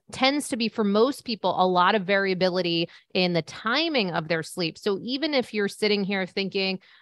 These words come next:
"Okay, well, around, I probably am averaging whatever, you know, a little over seven hours or something," if, for example. Um, but then we look at these numbers, and often there's so much variability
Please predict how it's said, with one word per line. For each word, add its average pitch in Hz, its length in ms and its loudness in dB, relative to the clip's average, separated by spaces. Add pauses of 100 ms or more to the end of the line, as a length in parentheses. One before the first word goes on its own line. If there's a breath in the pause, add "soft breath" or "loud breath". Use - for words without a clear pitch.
(120)
"Okay, 269 300 0
well, 240 320 4
around, 226 800 2
I 208 160 0
probably 220 480 2
am - 60 -10
averaging 196 760 -2
whatever, 165 480 -2
you 190 140 -4
know, 175 100 2
a 180 80 4
little 233 180 4
over 214 200 2
seven 190 260 0
hours 160 420 2
or 160 60 -2
something," 160 380 -6
if, 165 120 -10 (160)
for 175 120 -4
example. 165 560 -2 (280 loud breath)
Um, 180 440 6
but 220 140 4
then 254 120 6
we 262 80 2
look 247 260 2
at 285 40 6 (180)
these 208 220 0
numbers, 220 560 2
and 214 160 -2
often 285 340 0
there's 208 160 -2
so 311 300 -2
much 359 160 2
variability 214 800 2